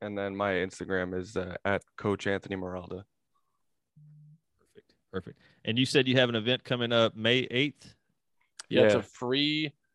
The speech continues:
Speaker 3: virtual coaching event for young men. Um, you could, it, all the information
Speaker 1: It's
Speaker 3: is on
Speaker 1: called
Speaker 3: our
Speaker 1: the
Speaker 3: website.
Speaker 1: Tribe of Brothers.
Speaker 2: Yeah.
Speaker 3: And we'll, we would love to have you guys on at some point, uh, to do, if you're interested in doing,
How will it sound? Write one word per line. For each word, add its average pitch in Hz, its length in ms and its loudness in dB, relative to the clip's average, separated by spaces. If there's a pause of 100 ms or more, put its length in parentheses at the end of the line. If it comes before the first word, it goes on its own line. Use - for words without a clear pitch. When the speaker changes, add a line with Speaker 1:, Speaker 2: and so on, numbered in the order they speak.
(200)
Speaker 3:
virtual 120 540 -2
coaching 113 360 -8
event 110 320 -4
for 104 200 -6
young 101 300 -6
men. 104 280 -4 (300)
Um, 95 440 -14 (160)
you 101 140 -14
could, 98 240 -6
it, 98 260 -12
all 110 160 2
the 120 140 0
information 113 420 -4
Speaker 1:
It's 104 80 -6
Speaker 3:
is - 40 2
on 123 100 8
Speaker 1:
called 107 140 6
Speaker 3:
our 104 40 0
Speaker 1:
the 104 60 2
Speaker 3:
website. - 40 -2
Speaker 1:
Tribe 113 360 6
of 98 160 -4
Brothers. 98 520 0 (400)
Speaker 2:
Yeah. 85 160 -8 (920)
Speaker 3:
And 110 180 -2
we'll, 120 320 4
we 123 180 0
would 147 100 0
love 151 180 4
to 131 100 2
have 127 140 4
you 120 80 -2
guys 113 300 4
on 113 160 2
at 101 100 -8
some 110 180 -4
point, 110 400 -6 (120)
uh, 101 220 -2
to 110 100 -14
do, 107 280 -4
if 101 120 -8
you're 104 120 -6
interested 107 420 -6
in 101 140 -8
doing, 101 380 -6